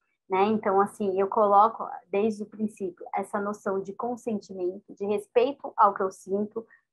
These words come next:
né? De respeito ao meu corpo, ninguém decide sobre o meu corpo, sou eu que sou a protagonista dele. É, e a escola que tá fazendo isso, é, precisa se informar,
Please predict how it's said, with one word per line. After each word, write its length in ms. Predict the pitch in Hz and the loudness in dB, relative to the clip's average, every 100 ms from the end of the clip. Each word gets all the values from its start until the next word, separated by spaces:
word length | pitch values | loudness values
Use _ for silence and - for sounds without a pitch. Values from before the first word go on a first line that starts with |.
| - | -2
né? 120 | 202 | -2
De 100 | 196 | 2
respeito 440 | 208 202 247 285 | 0 4 6 6
ao 80 | 277 | 4
meu 140 | 214 196 | 2 2
corpo, 380 | 208 208 202 214 | 0 -2 -4 -4
ninguém 500 | 226 220 247 277 226 | 0 2 2 2 0
decide 500 | 208 202 - 190 - | -2 -2 -8 -10 -8
sobre 280 | 196 185 | -8 -4
o 40 | 185 | -6
meu 120 | 180 | -6
corpo, 220 | - 175 | -8 -10
sou 320 | - 226 202 208 | -4 -2 0 4
eu 180 | 247 | 2
que 60 | 254 _ | 2 _
sou 320 | - - 196 | -20 0 2
a 60 | 180 | 2
protagonista 760 | - 190 185 185 180 175 180 | 0 -6 -4 -4 -4 -4 -6
dele. 380 | 165 165 180 285 - _ _ _ _ _ | -6 -6 -6 -10 -14 _ _ _ _ _
É, 340 | 339 220 214 - | 6 8 6 4
e 340 | 247 339 381 392 - | 6 6 6 2 4
a 160 | 247 | 4
escola 640 | 294 - 247 185 170 165 - | 4 0 4 4 4 -4 -10
que 80 | |
tá 220 | 226 233 240 | 2 4 4
fazendo 420 | 294 254 254 247 | 2 2 -2 -4
isso, 580 | 180 196 - - 233 - _ _ - | -4 -10 -10 -8 -8 -10 _ _ 2
é, 340 | 214 202 202 | 4 6 4
precisa 440 | 202 247 233 220 208 | 4 0 0 -4 -6
se 120 | 220 | -8
informar, 400 | - 220 185 | -2 -2 0